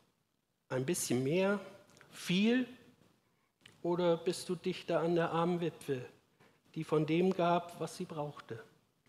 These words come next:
Überlege einmal, wie du zu deinem Geld kommst. Klar, du arbeitest hart dafür.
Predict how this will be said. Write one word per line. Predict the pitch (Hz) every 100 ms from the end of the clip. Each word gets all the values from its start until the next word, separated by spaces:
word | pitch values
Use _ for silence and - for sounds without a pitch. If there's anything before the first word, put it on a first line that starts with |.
| _ _ _ - _ _ _ _ _ - -
Überlege | 147 180 240 220 -
einmal, | 143 135 135 139 - _ - - _ _
wie | 165
du | 165
zu | 160 165
deinem | 151 139 143
Geld | 143 143 -
kommst. | - 254 - - - - _ _ _ _ - - - -
Klar, | 269 285 196 - - - _ _
du | -
arbeitest | 202 247 240 196 180 -
hart | 151 151
dafür. | 131 147 120 113